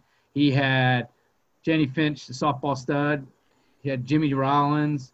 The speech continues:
um, had someone from the C D C, all in this conversation. And one of the things that they said is the transmission from kid,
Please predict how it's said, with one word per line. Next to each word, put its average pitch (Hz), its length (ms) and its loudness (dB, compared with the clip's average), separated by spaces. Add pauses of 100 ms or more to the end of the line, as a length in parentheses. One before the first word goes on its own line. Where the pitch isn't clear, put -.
(140)
um, 117 280 -8
had 131 240 -6
someone 143 360 -4
from 131 320 -2
the 117 120 -2
C - 260 -6
D 143 120 -4
C, 151 520 2 (400)
all 151 280 2
in 151 80 0
this 135 200 -4
conversation. 147 680 -4
And 135 100 -2
one 143 80 0
of 135 80 -2
the 135 100 -4
things 131 280 -4
that 127 120 -4
they 156 200 0
said 135 400 -2
is 123 360 -2 (260)
the 131 80 -6
transmission 139 880 -4 (160)
from 131 180 -6
kid, 147 360 -2